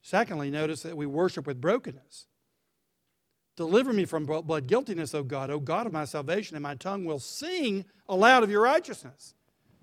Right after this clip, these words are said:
You, you say, "Well, I thought singing was f-, for people who had a good voice. I thought singing was for those who could carry a tune in a bucket." No! Singing is for those who have been forgiven and renewed and restored. That's who sings.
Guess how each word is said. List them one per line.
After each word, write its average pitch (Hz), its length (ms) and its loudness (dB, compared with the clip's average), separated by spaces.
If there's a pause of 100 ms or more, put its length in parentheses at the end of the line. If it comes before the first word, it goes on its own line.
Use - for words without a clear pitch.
(100)
You, 185 140 -4
you 196 220 -2
say, 185 220 2 (260)
"Well, 175 140 2
I 175 80 2
thought 180 280 -4
singing 208 420 -4
was 135 160 -10
f-, 214 420 -18
for 143 140 -8
people 175 320 -6
who 143 80 -6
had 143 140 -6
a 135 40 -10
good 123 180 -12
voice. 214 520 -8 (1040)
I 214 80 2
thought 214 200 0
singing 196 580 -2
was 165 180 -6
for 170 140 -6
those 190 340 4
who 165 100 -4
could 139 200 -8 (1200)
carry 196 280 4
a 151 40 -2
tune 208 280 0
in 175 100 0
a 165 60 -4
bucket." 311 320 0 (760)
No! 302 500 10 (1120)
Singing 277 560 6
is 185 120 -2
for 208 140 4
those 247 280 12
who 214 60 2
have 196 80 4
been 202 160 2
forgiven 220 540 6
and 185 120 -4
renewed 190 380 0
and 185 100 -2
restored. 170 600 4
That's 220 240 -4
who 185 100 -6
sings. 175 640 -8